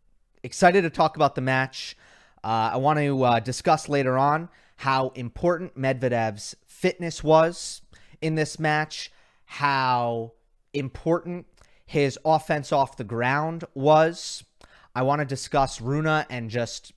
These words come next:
the range of styles he can play within one match, and if that's good, if that's bad, what does that mean? But first,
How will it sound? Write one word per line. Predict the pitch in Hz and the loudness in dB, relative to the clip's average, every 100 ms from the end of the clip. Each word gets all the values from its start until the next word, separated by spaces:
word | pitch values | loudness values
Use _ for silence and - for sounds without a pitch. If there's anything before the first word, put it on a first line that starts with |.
| - | -8
the | 123 | -6
range | 117 131 139 131 | -4 -4 -6 -8
of | 117 | -12
styles | - 123 127 131 135 - | -2 2 4 2 -2 -6
he | 127 | -10
can | - 120 | -8 -12
play | - 131 131 | -2 2 2
within | 120 113 107 104 | 0 -4 -6 -4
one | 120 117 | -4 -2
match, | 127 143 143 - | -2 0 -2 -4
and | 110 98 - - - | -8 -8 -12 -20 -10
if | 120 | -6
that's | - 123 | -4 -6
good, | - 151 151 | -2 0 2
if | 139 - | 0 -2
that's | 117 - | -4 -4
bad, | - 139 139 | 0 2 2
what | 120 113 | 0 -4
does | 104 | -4
that | 110 101 120 | -6 -6 -6
mean? | 143 143 147 - - - | -6 -6 -8 -14 -20 -2
But | - 165 | 2 2
first, | - 190 135 107 - - - | 2 4 4 2 -6 -12 -14